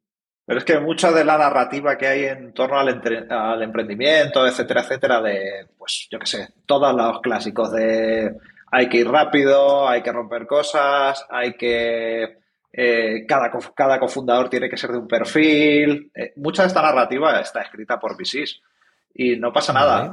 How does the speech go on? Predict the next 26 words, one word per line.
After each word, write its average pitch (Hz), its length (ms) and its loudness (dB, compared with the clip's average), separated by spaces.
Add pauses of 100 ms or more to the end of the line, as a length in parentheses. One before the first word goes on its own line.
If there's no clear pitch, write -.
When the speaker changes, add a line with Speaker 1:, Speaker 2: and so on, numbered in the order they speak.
Speaker 1:
O 120 80 -8
sea, 127 140 -2
lo 123 140 0
que 127 60 -4
ellos 143 180 0
buscan 160 320 0
es 131 240 0
maximizar 110 500 -4
su 139 160 -2
beneficio 151 760 0 (120)
lo 117 160 2
más 131 140 0
rápido 127 320 2
posible 175 600 -2 (100)
e 117 340 -4 (140)
intentar 131 460 0
reducir 120 340 2
su - 120 -8
riesgo. - 500 -8 (340)
Esas - 240 -4
son 117 200 0
la-, 107 340 0
las 113 180 -4
cosas 107 240 -8
que 101 80 -8
buscan. 95 460 -8